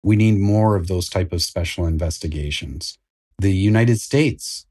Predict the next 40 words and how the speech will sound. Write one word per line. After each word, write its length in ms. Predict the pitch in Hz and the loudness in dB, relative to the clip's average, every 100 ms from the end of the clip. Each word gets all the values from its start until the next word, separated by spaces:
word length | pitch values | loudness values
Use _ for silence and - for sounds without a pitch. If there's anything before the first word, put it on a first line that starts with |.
| - | -2
has, 400 | 92 92 - - | 0 0 -6 -8
has 160 | 95 87 | -6 -4
taken 300 | - 95 95 | -2 -2 -2
some 180 | 98 85 | -2 0
regulatory 680 | 98 113 104 90 - 87 85 | 2 4 2 0 -2 -2 -2
steps 420 | - 87 87 - | -4 -4 -4 -4
that 120 | 90 | -6
have 120 | 87 | -4
had 180 | 87 92 | -4 -4
a 40 | 82 | -4
pretty 280 | - 120 | 0 0
big 380 | 113 113 110 107 _ _ _ _ | 2 2 0 -2 _ _ _ _
impact 600 | 113 113 123 90 85 85 | 2 2 2 2 0 0
on 140 | 92 92 | 0 -2
at 80 | 85 | 0
least 240 | 98 - | -2 -2
a 60 | 87 | -2
couple 320 | 127 123 110 | -2 2 0
of 140 | 80 | 0
the 100 | 82 | -4
companies, 680 | 80 82 73 78 110 123 - _ _ _ - | -2 -4 -2 -2 -2 -2 -10 _ _ _ -2
they've 200 | 95 87 - | -2 -2 -2
put 300 | 110 95 - | -2 -2 -2
N 140 | 104 | 0
S 220 | 98 95 98 | 0 0 -2
O 140 | 95 | -2
Group, 360 | 95 95 92 - | 0 -2 -2 -4
Candiru, 840 | - 85 82 90 92 92 92 82 | -2 0 0 0 0 0 -2 -2
and 140 | 85 | -4
several 560 | - - 101 95 101 92 | -6 -6 -4 -2 -2 0
other 220 | 90 85 | -2 -2
hack 260 | 87 95 - | -2 -4 -4
for 120 | 82 | -4
hire 300 | 90 92 98 | -2 0 -2
firms 680 | - 87 82 80 82 - _ _ _ _ - | -2 -2 -2 -2 -4 -8 _ _ _ _ -2
on 220 | 92 90 | 0 2
their 260 | 92 85 80 _ | 0 0 -4 _
designated 680 | 104 92 101 92 95 90 80 | -2 0 0 0 0 0 -2
entity 480 | 101 101 - - 82 | 0 0 -2 -4 -4
list, 420 | 67 - - - | -4 -8 -14 -16